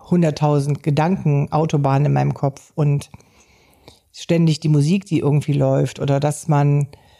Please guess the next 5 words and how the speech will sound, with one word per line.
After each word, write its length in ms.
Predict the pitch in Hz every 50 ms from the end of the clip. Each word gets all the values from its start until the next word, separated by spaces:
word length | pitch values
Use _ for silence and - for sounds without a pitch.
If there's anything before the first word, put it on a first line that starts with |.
| _ _ _
im 100 | - 139
Restaurant 800 | 160 156 156 156 151 - - 151 135 143 143 156 165 165 - -
alle 200 | - 170 180 170
Gespräche 500 | 160 151 - - - 196 233 - - 160
mitbekommt. 800 | 139 135 131 - - 127 - - 139 123 127 127 131 - -